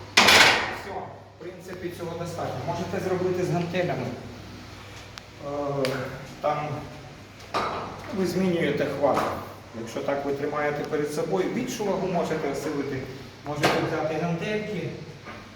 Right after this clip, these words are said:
і теж поробити от такі от. От. Підняли, опустили. От бачите, вся оця верхня частина,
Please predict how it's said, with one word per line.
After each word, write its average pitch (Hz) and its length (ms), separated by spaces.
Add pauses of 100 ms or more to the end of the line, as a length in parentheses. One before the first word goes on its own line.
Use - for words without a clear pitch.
(680)
і 175 40
теж 214 320 (300)
поробити 170 580
от 139 160 (760)
такі - 300
от. 175 100 (480)
От. - 60 (1200)
Підняли, 202 500 (200)
опустили. 170 680 (520)
От 156 200
бачите, 214 420
вся 208 260
оця 202 240
верхня 196 480
частина, 202 540